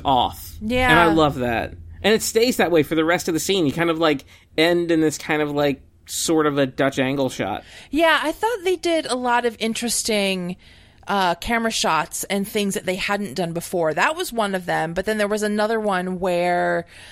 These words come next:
Speaker 2: um, and I thought this scene was really intense too, where they had the confrontation with the, uh, mind flayer, like, blobby thing, and part of it was in Elle's leg.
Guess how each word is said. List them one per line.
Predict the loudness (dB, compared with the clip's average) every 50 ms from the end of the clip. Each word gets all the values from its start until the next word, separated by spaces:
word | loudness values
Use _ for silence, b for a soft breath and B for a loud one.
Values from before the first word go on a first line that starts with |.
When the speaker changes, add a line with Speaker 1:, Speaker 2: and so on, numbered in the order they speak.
| B B B B
Speaker 2:
um, | -2 -2 0 2 2 2 2 2 0 -2 -4 -6 -8 -8 -10 -12 _ -20 B B B B B B B B B B B B B B B B B -2
and | 0 0
I | 2
thought | 2 2 2 2
this | 0 -4 -2
scene | -2 -2 -2 -2 -2
was | -2 -2 -2
really | 0 0 0 0 0 -2
intense | -4 -4 -4 -4 -4 -4 -4 -4
too, | -2 -2 0 0 0 0 0 -2
where | -2 0 0 2 2 4 2 2 0 0
they | -2 -2 -4 -2
had | -2 -2 -2 -2 -2
the | -2
confrontation | -4 -2 -4 -4 -4 -4 -6 -4 -2 -2 -2 -2 -2 -2 -2 -4 -4 -4
with | -4 -4 -4 -4 -6 -10
the, | -8 -6 -4 -4 -2 -2 -2 -4 -4 -4 -6 -8 B B B B B B B B B B -4
uh, | -2 0 0 2 2 2 0 0 0 -2 -4 -6 -10 _ _ _ _ _ _ _ _
mind | -6 -4 -2 0 0 0 0 -2 -4
flayer, | -6 -6 -4 -2 0 2 2 2 2 4 2 2 2 0 -2 -2
like, | -2 -2 -2 -2 -6 -14
blobby | -14 -8 -4 -2 0 2 2 2 2 0 -2 -4 -4 -6
thing, | -8 -6 -4 -2 -2 -2 -2 -4 -6 -6 -8 -10 -10 -6 -4
and | -4 -2 -2 -2 -2 -2 -4 -4 -8 -10 -10 -12 -16 -18 -12 -8
part | -6 -6 -4 -4 -4 -2
of | -2 -2
it | -2 -2 0
was | -2 -4 -4 -2
in | -4 -4 -2 -2 -2
Elle's | -2 0 0 0 0 -2 -4 -4
leg. | -2 -2 0 -2 -2 -6 -10 -16